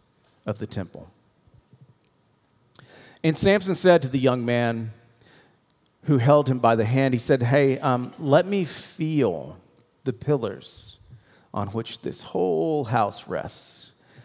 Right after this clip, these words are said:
that I may lean myself against them, because I am so tired."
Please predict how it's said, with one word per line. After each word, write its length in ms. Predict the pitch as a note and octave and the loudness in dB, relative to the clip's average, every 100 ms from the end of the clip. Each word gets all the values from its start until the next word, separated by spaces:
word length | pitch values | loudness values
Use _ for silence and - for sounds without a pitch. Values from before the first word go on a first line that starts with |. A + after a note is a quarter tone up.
| _ _ _ - | _ _ _ 0
that 160 | A#2 | 2
I 140 | A#2 A#2+ | 2 0
may 240 | A2 G#2+ | -2 -2
lean 540 | A2 A2 A#2+ B2+ B2+ C3 | -2 -4 -4 -4 -6 -4
myself 720 | G#2 F#2+ - A#2 A2+ A2 - | -4 -4 -2 0 2 0 -6
against 500 | F#2+ G2+ G2+ - - | -8 -4 -6 -6 -12
them, 180 | G#2 F#2 | -12 -10
because 380 | - - E2 - | -10 -10 -12 -14
I 520 | A2 F#2 F2 F2+ E2+ F2+ _ - | -10 -8 -8 -8 -10 -14 _ -20
am 100 | F2+ | -20
so 440 | - - - - - - - - _ _ _ _ _ _ _ _ _ _ _ _ | -18 -16 -16 -16 -18 -18 -20 -20 _ _ _ _ _ _ _ _ _ _ _ _
tired." 500 | - - - - - | -20 -20 -18 -20 -20